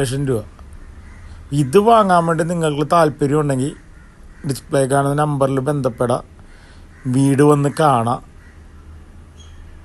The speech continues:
നിങ്ങൾക്ക് ഇത് വാങ്ങാൻ പറ്റും. കാരണം ഇത് എല്ലാവർക്കും ഒന്നും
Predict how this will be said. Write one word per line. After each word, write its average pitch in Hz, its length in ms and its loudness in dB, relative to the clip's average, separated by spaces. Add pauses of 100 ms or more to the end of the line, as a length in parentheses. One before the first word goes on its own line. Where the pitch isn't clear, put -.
(640)
നിങ്ങൾക്ക് 131 380 -2 (160)
ഇത് 127 180 -4
വാങ്ങാൻ 120 400 2
പറ്റും. 104 220 -8 (2750)
കാരണം 135 200 -4 (100)
ഇത് 147 180 2 (720)
എല്ലാവർക്കും 156 560 4
ഒന്നും 175 120 0